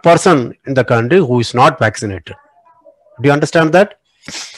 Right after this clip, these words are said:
So the moment I say I can find, it is same as saying there exists. Okay. Therefore, there exists a person in the country who is not, who does not have the property. Namely,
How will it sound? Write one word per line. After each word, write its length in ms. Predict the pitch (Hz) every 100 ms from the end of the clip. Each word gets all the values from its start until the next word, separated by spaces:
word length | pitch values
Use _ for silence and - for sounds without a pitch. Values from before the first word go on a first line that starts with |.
| - -
So 220 | 180 160
the 120 | 139
moment 320 | 135 190 294
I 100 | 247
say 160 | 185 233
I 140 | 156
can 280 | 160 170 143
find, 440 | - 175 190 143
it 100 | 135
is 120 | 131 -
same 280 | 160 196
as 140 | 175 156
saying 280 | 175 202 120
there 200 | 127 139
exists. 440 | 107 98 - - _ _ _ _ _ _ _ _ _ _ _ _ _ _ _ -
Okay. 300 | 117 190 202 _ _
Therefore, 280 | 131 147 151
there 280 | 117 156 185
exists 400 | 190 170 262 -
a 100 | 143
person 640 | 135 - 135 135 190 269 - _ _ _ _ -
in 180 | 190
the 120 | 208 175
country 580 | - 135 135 220 247 -
who 140 | - 143
is 180 | 127 131
not, 440 | 139 208 226 - _ _
who 140 | - 147
does 200 | 139 -
not 160 | 196
have 160 | 165 143
the 80 | 127
property. 520 | 127 120 113 101 107
Namely, 480 | 127 151 180 247